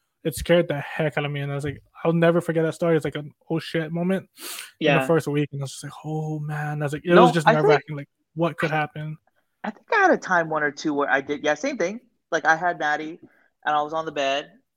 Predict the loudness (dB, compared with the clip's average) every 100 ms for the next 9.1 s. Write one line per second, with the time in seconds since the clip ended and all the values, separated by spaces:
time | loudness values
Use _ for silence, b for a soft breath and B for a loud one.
0 | _ _ -4 -4 -4 -8 _ _ _ _
1 | -12 -8 -8 -12 _ _ _ _ _ _
2 | _ _ _ _ _ -12 -12 _ -20 -6
3 | -2 -2 -2 -2 -2 -2 -4 -6 -10 -10
4 | -10 -6 -6 -4 -6 -4 -6 -2 0 2
5 | 2 0 0 2 2 0 -6 _ b _
6 | 0 0 -2 -2 -2 2 2 4 4 4
7 | 4 -4 -8 -10 -12 -8 -6 -6 -10 -8
8 | -6 -6 b b _ -2 0 0 0 -2
9 | -2